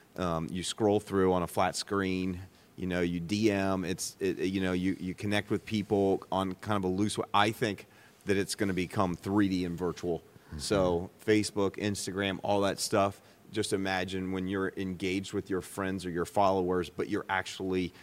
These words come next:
Speaker 1: seeing them in three D.
Speaker 2: Mm-hmm.
Speaker 1: So I think it's gonna be a, another version of community, social media community, but I think it's gonna feel a little bit more real than what it has. That's just,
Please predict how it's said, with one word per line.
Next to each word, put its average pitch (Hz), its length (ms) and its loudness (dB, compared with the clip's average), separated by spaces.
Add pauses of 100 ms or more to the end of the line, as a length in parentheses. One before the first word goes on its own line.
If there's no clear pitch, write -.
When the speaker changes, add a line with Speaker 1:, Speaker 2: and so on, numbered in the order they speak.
(120)
Speaker 1:
seeing 98 540 0
them 92 200 0
in 85 120 -2
three 90 320 -4
D. 71 220 -8 (140)
Speaker 2:
Mm-hmm. 76 340 -6
Speaker 1:
So 92 120 2
I 104 80 8
think 117 220 0
it's 110 140 -2
gonna 104 260 0
be 95 340 -2
a, 92 240 -2 (340)
another 110 540 4
version 101 800 0
of 92 460 0 (320)
community, 101 680 2 (100)
social - 380 -2
media 104 260 2
community, 87 500 -2
but 87 180 -2
I 87 80 0
think 104 180 -4
it's 87 120 -6
gonna 92 180 -4
feel 92 360 0
a 85 40 0
little 92 260 0
bit 95 140 0
more 87 220 -4
real 80 500 -4 (360)
than 85 120 -4
what 82 120 0
it 76 60 -4
has. 78 360 -2
That's 110 340 4
just, - 220 0